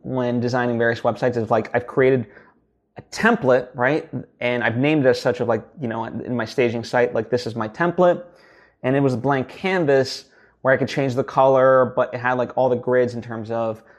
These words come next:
the, the posts and the header and where the logo would go,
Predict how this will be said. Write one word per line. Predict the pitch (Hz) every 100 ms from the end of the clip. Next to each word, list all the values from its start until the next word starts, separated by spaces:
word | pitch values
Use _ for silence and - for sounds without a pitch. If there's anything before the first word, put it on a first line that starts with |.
| _
the, | - - -
the | 120
posts | - 147 143 135 120 -
and | 120 113
the | 107
header | 143 151 139 135
and | 120 113 107
where | 120 120 117
the |
logo | 113 147 156 151
would | 139 123
go, | 127 127 123